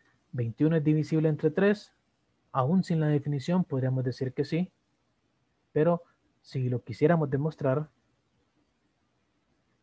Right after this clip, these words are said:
entonces, eh, pues si esto fuese como a manera de pregunta, sí, <clears throat> esto es cierto. ¿Por qué?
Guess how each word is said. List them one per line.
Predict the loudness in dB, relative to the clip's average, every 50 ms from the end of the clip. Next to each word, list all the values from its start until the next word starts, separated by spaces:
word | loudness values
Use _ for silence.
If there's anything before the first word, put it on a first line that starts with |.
| _ _
entonces, | -10 -10 -10 -6 -4 -2 -2 -2 -4 -6 -18 _ _ _
eh, | -6 -6 -4 -4 -4 -6 -6 -6 -8 -8 -10 -12 _ _ _ _ _ _ _ _ _ _ _ _ _ _ _ _ _ _ _ _ _ _ _ _ _ _ _ _ _ _ _ _ _ _ _ _ _ _ -10
pues | -8 -8 -8 -10 _ _ -18
si | -8 -6 -6
esto | -4 -4 -4
fuese | -2 -2 -2 -2 -2
como | -4 -4 -4
a | -4 -4
manera | -2 0 0 2 0
de | 0
pregunta, | -2 -2 -4 -2 0 0 0 0 0 -2 -2 -2 _ _ _ _ _ _
sí, | -6 -2 -2 -2 -2 _ _ _ _ _ _ -10
<clears throat> | -10 -8 -6 -4 0 2 2 2 2 0 -4 -6
esto | -8 -6 -6 -6
es | -2
cierto. | 2 2 2 2 2 0 -4 -6 _ _ _ _ _ _ _ _ _ _ _ _ _ _ _ _ _ _ _ _ _ _ _ _ _ _ _ _ -6
¿Por | -6 -6 -2
qué? | 0 0 0 0 -2